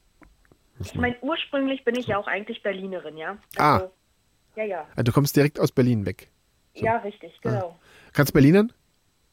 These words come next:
Speaker 2: Ja, sehr gut sogar, aber ich versuche das die ganze Zeit gut zu unterdrücken. <laughs>
Speaker 1: Wieso? Ich find, für Berliner finde ich total cool.
Speaker 2: Okay, ich
Speaker 1: Ja.
Speaker 2: kann auch richtig schön Berlinern.
Speaker 1: Ja? Ah, okay, gut. Aber wenn du so in Brand-, wenn du so durch Brandenburg,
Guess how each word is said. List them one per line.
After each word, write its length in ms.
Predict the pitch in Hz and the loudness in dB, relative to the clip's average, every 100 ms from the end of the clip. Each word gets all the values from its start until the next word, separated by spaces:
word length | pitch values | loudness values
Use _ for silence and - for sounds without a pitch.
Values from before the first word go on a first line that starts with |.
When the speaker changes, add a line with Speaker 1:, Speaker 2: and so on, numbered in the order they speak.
| _ _ _ | _ _ _
Speaker 2:
Ja, 320 | 220 214 233 208 | -10 -6 -8 -4
sehr 180 | 220 | -6
gut 200 | 240 277 - | -4 -8 -4
sogar, 420 | 233 214 202 226 | -2 2 2 2
aber 200 | 226 208 | 2 -2
ich 180 | 233 - - | -4 -8 -8
versuche 320 | 233 254 - | -4 -4 -2
das 120 | 254 247 | -4 -4
die 80 | 233 | -2
ganze 320 | 220 254 247 | -2 -4 -6
Zeit 240 | 247 233 | -6 -4
gut 160 | - 370 - | 0 0 0
zu 80 | |
unterdrücken. 640 | 262 269 254 226 226 190 233 _ | -6 -4 -4 -4 -6 -8 -10 _
<laughs> 160 | _ - | _ -4
Speaker 1:
Wieso? 540 | 113 101 175 330 220 - | 0 6 8 8 6 0
Ich 140 | 127 | -2
find, 200 | - 107 | 0 0
für 200 | - - | -2 -4
Berliner 380 | 95 104 127 196 | -2 4 6 6
finde 180 | - 190 | 4 2
ich 80 | - | 0
total 480 | 151 139 131 120 107 _ - - | 0 2 4 2 -2 _ -6 0
cool. 200 | 101 87 - _ _ _ _ _ - | 0 -2 -12 _ _ _ _ _ -18
Speaker 2:
Okay, 340 | - - 214 202 _ _ | -14 -8 -10 -10 _ _
ich 80 | - | -8
Speaker 1:
Ja. 60 | - | -6
Speaker 2:
kann 160 | 320 403 | -2 -2
auch 140 | 403 | -2
richtig 300 | 403 - 392 | -4 -4 -6
schön 160 | 349 339 | -6 -6
Berlinern. 480 | 302 269 208 175 - _ _ - | -4 -4 -4 -6 -6 _ _ 2
Speaker 1:
Ja? 380 | 147 202 202 - | 6 6 6 4
Ah, 160 | 165 | 2
okay, 220 | 135 - 101 - - | 2 2 0 0 2
gut. 140 | 139 - | 2 2
Aber 180 | - 156 | 4 6
wenn 100 | 165 | 8
du 180 | 175 156 | 6 6
so 80 | 160 | 6
in 80 | |
Brand-, 280 | 135 143 196 | 6 4 4
wenn 100 | 156 | 6
du 60 | 165 | 8
so 100 | 165 | 8
durch 220 | 160 147 | 8 6
Brandenburg, 540 | - 143 196 180 151 | 4 4 6 6 6